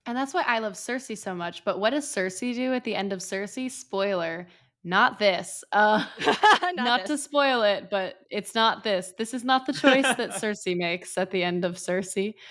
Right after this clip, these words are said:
Speaker 1: by Madeline Miller. Um, shall we go to see the kids?
Speaker 3: Let's go see the kids. There's one quick moment that I wanna shout out, which is that Demeter still does not slay.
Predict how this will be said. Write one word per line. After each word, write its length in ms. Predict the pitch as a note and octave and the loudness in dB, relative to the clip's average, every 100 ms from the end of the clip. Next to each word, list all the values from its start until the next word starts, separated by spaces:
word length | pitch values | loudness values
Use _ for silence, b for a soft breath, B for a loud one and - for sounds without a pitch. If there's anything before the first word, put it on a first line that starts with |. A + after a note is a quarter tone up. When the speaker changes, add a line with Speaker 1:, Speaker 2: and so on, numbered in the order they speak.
| B - | B 0
Speaker 1:
by 120 | G3 | 2
Madeline 480 | F#3 F#3 G3 G3 F#3+ | 4 2 2 0 0
Miller. 400 | F#3+ G3+ G#3+ - - | -2 -2 -4 -6 2
Um, 400 | G#3+ F#3+ F#3 - | 4 4 2 -4
shall 220 | - A3+ | -2 2
we 500 | B3 B3 B3 A#3+ A#3+ _ F#3+ | 4 4 2 0 -4 _ -2
go 160 | G#3+ | 2
to 60 | A3 | 2
see 220 | A3 A3+ A3 | 0 0 0
the 100 | G3+ | 2
kids? 520 | F#3+ F#3+ A#3 - - _ - | 4 2 0 -10 -14 _ -10
Speaker 3:
Let's 220 | G#3 G#3+ | -10 -4
go 120 | A#3 | -6
see 100 | A3+ | -4
the 100 | E3 | -6
kids. 280 | F3 C#3+ B2+ | -4 -4 -2
There's 220 | B3+ D4 | -2 0
one 280 | C4 D4 A3+ | 2 0 2
quick 180 | G#3 E3+ | -2 0
moment 320 | E3+ D#3+ D3+ | 0 -2 -2
that 160 | C3+ B2 | -4 -4
I 80 | C#3 | -4
wanna 240 | C3+ C3+ | -4 -6
shout 220 | C3+ C#3 B2+ | -2 -2 -2
out, 120 | B2 | -2
which 120 | C3 | -4
is 60 | D3+ | 0
that 280 | C#3 - C3 | -2 -2 -2
Demeter 560 | B2+ D#3+ G#3 G#3+ G3+ | 0 2 2 2 -2
still 460 | - - E3+ F3+ F#3+ | -12 -4 2 4 2
does 220 | E3 A#2+ | -2 -4
not 280 | B2 D3+ D#3+ | 0 0 0
slay. 560 | - C#3+ C#3+ D3+ F3 | -6 0 2 0 -4